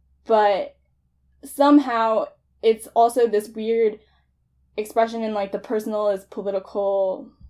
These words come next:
sort of sphere. I think that it takes a really awkward place in feminism as an ideology because it enters into this really strange space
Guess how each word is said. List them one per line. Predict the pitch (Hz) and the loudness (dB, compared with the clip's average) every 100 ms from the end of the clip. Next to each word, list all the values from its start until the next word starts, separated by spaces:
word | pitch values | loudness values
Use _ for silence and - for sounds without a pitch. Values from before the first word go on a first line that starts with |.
| _ _ | _ _
sort | _ 220 202 | _ -6 -6
of | 196 | -8
sphere. | - 208 214 208 208 - _ _ _ 277 | -12 -6 -4 -4 -6 -12 _ _ _ 2
I | 285 | 2
think | 349 294 | 4 2
that | 262 233 220 175 - _ _ - | 6 6 6 4 -2 _ _ -2
it | 285 | -2
takes | 339 339 | -2 -2
a | 294 220 | -2 -2
really | 202 262 285 - | -4 0 0 2
awkward | 214 226 233 226 220 | 2 2 2 0 -2
place | - 202 233 - | -2 -2 -2 -8
in | 220 208 | -8 -8
feminism | - 208 214 214 214 226 | -4 -4 -4 -6 -4 -4
as | - 208 208 | -4 -6 -6
an | 202 | -6
ideology | 196 196 202 185 190 196 208 214 240 - _ _ _ _ _ _ _ - | -4 -4 -2 0 0 -2 -6 -8 -10 -14 _ _ _ _ _ _ _ -10
because | 240 254 240 208 | -6 0 0 0
it | - 233 - | -2 -2 -2
enters | 220 262 277 226 220 | -6 -2 -2 -2 -6
into | 220 226 | -8 -6
this | 220 214 190 | -6 -6 -8
really | 208 226 247 | -10 -8 -8
strange | 247 - 208 214 220 - _ _ _ _ | -10 -8 -8 -8 -10 -14 _ _ _ _
space | _ - 220 208 240 - | _ 2 4 4 0 -8